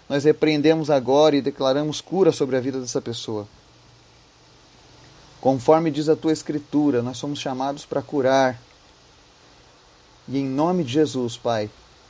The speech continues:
que a tua cura alcance agora cada ouvinte. E em nome de Jesus, as pessoas venham te glorificar, Deus, por tudo que o Senhor está fazendo nesse momento.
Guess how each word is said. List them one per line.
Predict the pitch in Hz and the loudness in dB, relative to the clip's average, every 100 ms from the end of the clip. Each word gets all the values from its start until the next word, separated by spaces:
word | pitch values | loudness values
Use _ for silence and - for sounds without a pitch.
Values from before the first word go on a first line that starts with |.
| - | -12
que | - | -4
a | 135 | 0
tua | 147 135 | 2 2
cura | 143 156 | 2 2
alcance | 147 147 156 156 | 2 0 -4 -4
agora | 139 143 | -2 -2
cada | 143 170 180 180 | -2 -2 -2 -2
ouvinte. | 151 131 139 120 - - _ _ _ _ _ _ 131 | -4 -6 -8 -10 -16 -20 _ _ _ _ _ _ -6
E | |
em | 147 | -4
nome | 151 143 160 185 | -2 -2 -2 -2
de | 139 | -4
Jesus, | 127 139 117 131 131 | -2 -2 -2 -4 -4
as | 120 | -6
pessoas | 135 120 139 120 | -8 -2 -2 0
venham | 143 139 | -2 -2
te | 131 | -2
glorificar, | 139 147 143 147 - 117 107 | 0 0 -2 -8 -4 -2 -2
Deus, | 113 113 - - - - - - - - | -6 -12 -12 -14 -20 -20 -20 -20 -20 -10
por | 131 | -8
tudo | 123 175 165 | -4 -6 -6
que | |
o | 160 | -8
Senhor | - 143 | -8 -8
está | - 143 | -6 -4
fazendo | 143 123 139 120 | -2 -2 -4 -4
nesse | 120 156 156 151 | -2 -2 -2 -8
momento. | 147 123 104 113 | -10 -10 -12 -14